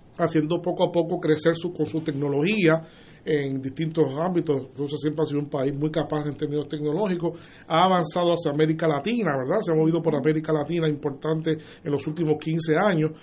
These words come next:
y conjuntamente con China, que tampoco era algo que se veía.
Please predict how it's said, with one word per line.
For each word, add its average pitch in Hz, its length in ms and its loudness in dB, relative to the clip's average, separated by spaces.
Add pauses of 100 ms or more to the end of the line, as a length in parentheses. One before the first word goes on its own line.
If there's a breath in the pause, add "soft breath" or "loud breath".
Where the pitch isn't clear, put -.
(240 loud breath)
y 277 220 6
conjuntamente 226 960 4
con 214 200 4
China, 254 300 4
que 147 100 2
tampoco 185 540 0
era 190 240 4
algo 190 240 2
que - 120 -2
se 165 160 2
veía. 156 440 4